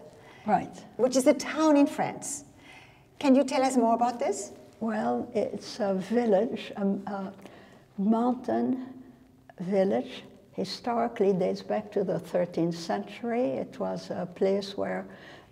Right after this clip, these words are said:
Speaker 1: uh, lived, um, a shoemaker, uh, who belonged to the Shoemaker Guild.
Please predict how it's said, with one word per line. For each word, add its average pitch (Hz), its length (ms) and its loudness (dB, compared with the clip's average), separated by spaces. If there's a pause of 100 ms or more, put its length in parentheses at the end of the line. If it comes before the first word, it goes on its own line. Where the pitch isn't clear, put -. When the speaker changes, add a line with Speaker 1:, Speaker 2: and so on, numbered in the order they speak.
(120)
Speaker 1:
uh, 170 240 -4 (100)
lived, 196 580 4
um, 175 480 -2 (640)
a - 140 -8
shoemaker, 202 840 2 (480)
uh, - 180 -8 (120)
who 185 120 0
belonged 185 480 0
to 180 180 0
the 175 140 0
Shoemaker 185 580 2
Guild. 165 600 0